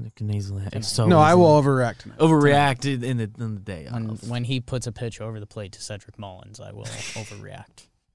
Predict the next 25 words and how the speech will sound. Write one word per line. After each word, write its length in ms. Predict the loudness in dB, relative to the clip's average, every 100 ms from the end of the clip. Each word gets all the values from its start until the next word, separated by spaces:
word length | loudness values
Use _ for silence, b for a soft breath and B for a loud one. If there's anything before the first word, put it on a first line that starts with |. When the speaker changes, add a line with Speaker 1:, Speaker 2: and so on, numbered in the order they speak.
| _
Speaker 3:
The 120 | -4 -2
YouTube 680 | 4 4 4 4 2 2
chat 440 | 0 -4 -4 -8 -12 _ _ _ _ _ _
is 160 | -6
talking 320 | -2 -2 -2 -6
about 180 | -4
how 420 | -2 -2 -2 -6 -8
C 280 | -6 -2 -2
C 360 | 0 0 0 -2
called 240 | -2 -2
us 120 | -2 -4
out 160 | -6
for 200 | -2 -2
overreacting 680 | 0 0 0 -2 -2 -4 -4 -8 _ _ _
Speaker 2:
Yeah. 180 | -4 -2
Speaker 3:
on, 80 | -2
uh, 320 | -4 -4 -6 -4
R 140 | -6
two 140 | -4
C 160 | -6 -4
two. 300 | 0 0 0 -8 _
Speaker 2:
Yeah. 200 | -14 -14 -16 _ _
Speaker 3:
But, 100 | -6
like, 220 | -4 -4 -6
yes, 640 | -6 0 2 0 -8 -14